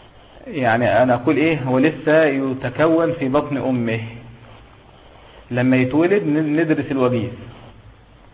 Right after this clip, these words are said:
لما يبدأ أصلًا يخش الابتدائي ندرس بقى الإيه؟ يعني كتابا أعلى،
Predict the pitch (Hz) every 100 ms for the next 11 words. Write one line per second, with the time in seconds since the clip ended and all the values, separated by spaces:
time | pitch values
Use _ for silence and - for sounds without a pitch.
0 | - - - - - 120 123 127 131 131
1 | 147 147 131 147 151 139 151 151 127 156
2 | - 135 127 123 151 190 220 - - -
3 | - - - - 147 151 143 - 156 135
4 | 151 151 - - - - - - - -
5 | - - 123 123 123 123 135 135 117 120
6 | 101